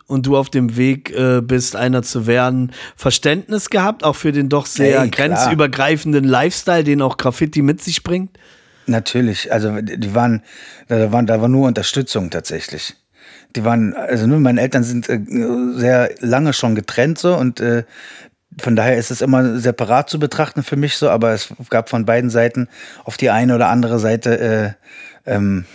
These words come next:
Speaker 2: Verständnis <laughs> auf jeden Fall und auch, äh,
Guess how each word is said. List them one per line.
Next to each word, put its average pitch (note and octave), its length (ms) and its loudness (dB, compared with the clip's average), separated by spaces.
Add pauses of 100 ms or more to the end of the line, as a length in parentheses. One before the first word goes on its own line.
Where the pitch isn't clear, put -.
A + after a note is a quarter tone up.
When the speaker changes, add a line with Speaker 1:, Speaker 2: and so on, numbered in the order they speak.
(180)
Speaker 2:
Verständnis - 760 0
<laughs> - 40 -6
auf - 180 2
jeden A3 160 2
Fall - 320 2 (560)
und D3+ 240 0
auch, D3+ 300 0
äh, C3+ 380 0